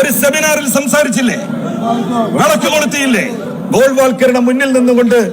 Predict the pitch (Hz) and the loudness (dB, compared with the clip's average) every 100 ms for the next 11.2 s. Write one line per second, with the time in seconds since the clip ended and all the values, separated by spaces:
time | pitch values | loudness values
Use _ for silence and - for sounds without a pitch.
0 | - - - 247 302 - 277 311 359 330 | -6 -6 -2 0 0 2 2 2 0 -2
1 | 226 - - - - - - - 403 - | -4 -4 -10 -8 -6 -4 -4 -2 -2 0
2 | 196 - - - - 247 285 262 220 247 | 0 0 0 0 0 2 2 2 2 2
3 | 180 - 659 587 - 294 254 - 277 214 | 0 0 2 2 0 0 0 2 2 2
4 | 240 262 - 330 330 302 294 262 - 254 | 2 0 0 -2 -2 0 0 0 0 0
5 | 233 214 165 - - - - - 240 240 | 0 0 -2 -4 -6 -6 -6 -2 2 2
6 | 190 - - - - - 208 202 214 262 | 0 -2 -8 -4 0 2 2 2 2 2
7 | 269 262 254 254 247 247 240 240 233 233 | 4 2 2 0 0 0 2 2 2 2
8 | 247 247 247 233 214 214 214 196 190 143 | 2 2 2 2 0 0 -2 0 -2 -4
9 | 92 - - - - 131 196 226 - 233 | -6 -10 -12 -12 -6 0 0 0 0 0
10 | 220 214 214 208 202 - 202 240 240 - | 2 2 2 0 -2 -2 2 2 2 0
11 | 226 - | -2 -2